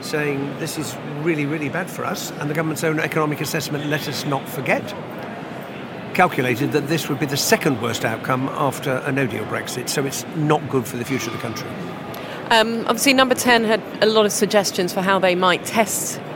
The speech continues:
Speaker 2: the law, the act under your name, to its limits. One of those was whether or not, uh, you have to lay the agreement before the House, and that has to be voted on.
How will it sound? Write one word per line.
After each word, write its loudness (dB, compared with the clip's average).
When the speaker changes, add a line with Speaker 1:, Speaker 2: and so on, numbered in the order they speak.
Speaker 2:
the 2
law, 6
the 0
act 0
under 2
your 4
name, 4
to 0
its 0
limits. 2
One 8
of 0
those 4
was 0
whether 4
or 4
not, 2
uh, 6
you 0
have 2
to -2
lay 4
the 2
agreement 2
before 2
the -2
House, 0
and -2
that 2
has -2
to -6
be 0
voted 2
on. 4